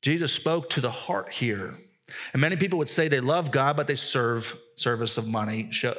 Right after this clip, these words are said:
but their service of money shows that, in fact, they don't. How can we tell who or what we serve?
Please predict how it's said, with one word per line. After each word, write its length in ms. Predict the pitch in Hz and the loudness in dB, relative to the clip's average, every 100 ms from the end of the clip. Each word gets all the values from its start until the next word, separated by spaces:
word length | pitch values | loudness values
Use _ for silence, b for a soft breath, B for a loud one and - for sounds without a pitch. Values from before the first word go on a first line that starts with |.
| - | -2
but 140 | 135 | 0
their 80 | 135 | 0
service 360 | - 202 180 170 | 0 0 0 -2
of 100 | 147 | 0
money 200 | 120 120 | 0 0
shows 300 | - 120 120 | 0 -2 -2
that, 100 | 127 | -4
in 80 | |
fact, 260 | 110 107 104 | -2 -4 -4
they 100 | - | -6
don't. 320 | - 101 101 - b b b b b | -6 -8 -10 -16 b b b b b
How 160 | 139 160 | 2 2
can 160 | 196 | 2
we 140 | 185 185 | 2 0
tell 440 | - 143 135 135 | 0 2 4 2
who 260 | 143 165 170 | 0 0 2
or 100 | 131 | 2
what 220 | 131 131 | 0 0
we 100 | 123 | -2
serve? 500 | - 127 147 208 | -2 0 0 0